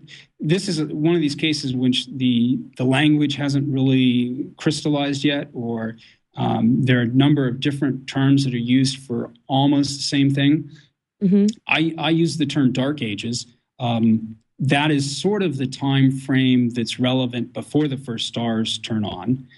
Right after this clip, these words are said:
Speaker 1: As the first stars turn on, people started calling that cosmic dawn. And then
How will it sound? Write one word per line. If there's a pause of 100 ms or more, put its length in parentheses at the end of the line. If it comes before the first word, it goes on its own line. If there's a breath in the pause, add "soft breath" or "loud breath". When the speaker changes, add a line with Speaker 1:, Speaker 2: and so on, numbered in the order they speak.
(360 loud breath)
Speaker 1:
As
the
first
stars
turn
on,
people
started
calling
that
cosmic
dawn. (420 loud breath)
And
then